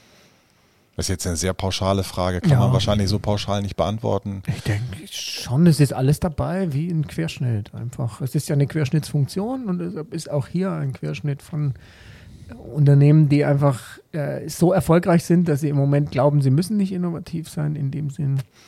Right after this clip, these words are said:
Speaker 2: Äh, auch die Lebenszyklen von Unternehmen, die an der Stelle sind, wo sie sagen, „Warum soll ich jetzt noch investieren sozusagen und ich, ich ziehe jetzt vollends alles raus und dann verkaufe ich es.“ Ja, auch legitim, das sind ja alles unterschiedliche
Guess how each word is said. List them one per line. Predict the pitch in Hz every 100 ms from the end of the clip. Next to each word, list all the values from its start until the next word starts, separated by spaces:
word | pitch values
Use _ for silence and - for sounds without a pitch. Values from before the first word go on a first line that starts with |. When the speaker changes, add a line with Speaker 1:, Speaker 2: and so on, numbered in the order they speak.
| - - - _ _ _ - - -
Speaker 2:
Äh, | 180 131 113
auch | 110 120
die | - 131
Lebenszyklen | 120 147 165 160 - 156 160 143
von | 143
Unternehmen, | 147 143 139 139 143 147 135
die | 131
an | 127
der | 131
Stelle | 123 139 135
sind, | 135 131
wo | 127
sie | 127
sagen, | 135 143 135
„Warum | 127 127
soll | 123 131
ich | 127
jetzt | 131 131
noch | 113
investieren | 147 123 - 208 226 190
sozusagen | 175 - 170 160 165 160 151
und | 131
ich, | 135 120
ich | 151 127
ziehe | - 151
jetzt | 151 -
vollends | 139 135
alles | 139 131 127
raus | 147 151
und | 135
dann | 120
verkaufe | 110 - 180 190
ich | 139
es.“ |
Ja, | -
auch | 165
legitim, | 151 165 156 240 294 254
das | 151
sind | 151
ja | 147
alles | 147 139
unterschiedliche | 147 143 - - 135 170